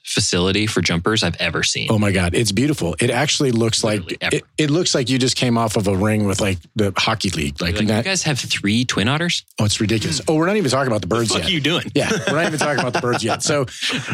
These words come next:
Speaker 2: we cruise in, we finish up the brief, and it's really official. And the kid, this kid comes up to me, and he doesn't know how to address me 'cause he's not really an officer yet. And he goes, "What stick do you wanna be in?" And I go,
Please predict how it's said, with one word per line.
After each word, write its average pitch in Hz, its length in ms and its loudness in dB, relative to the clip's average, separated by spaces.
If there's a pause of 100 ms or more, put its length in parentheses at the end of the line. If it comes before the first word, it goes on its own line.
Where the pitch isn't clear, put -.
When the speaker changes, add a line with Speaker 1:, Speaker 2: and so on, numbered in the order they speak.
(200)
Speaker 2:
we 139 80 2
cruise 160 260 2
in, 139 240 0
we 127 80 2
finish 135 300 2
up 131 100 -2
the 143 60 2
brief, 120 360 2
and 120 100 2
it's 104 160 -2
really 123 200 2
official. 113 480 0 (160)
And 120 120 2
the 120 60 0
kid, 139 240 0
this 104 140 -2
kid 117 440 0
comes 110 220 0
up 131 140 0
to 113 100 0
me, 92 180 -2 (720)
and 135 80 2
he 135 60 2
doesn't 131 360 2
know 120 340 2
how 107 100 0
to 120 60 2
address 113 340 0
me 120 440 0 (120)
'cause 107 160 0
he's 110 140 0
not 117 160 0
really 113 280 0
an 175 60 0
officer 165 340 0
yet. 175 240 0 (680)
And - 200 2 (240)
he 120 80 2
goes, 131 120 2
"What 156 120 0
stick - 260 -2
do 131 80 2
you 110 60 2
wanna 90 160 0
be 80 120 -4
in?" - 140 -8 (180)
And - 80 -2
I 113 40 2
go, 113 260 2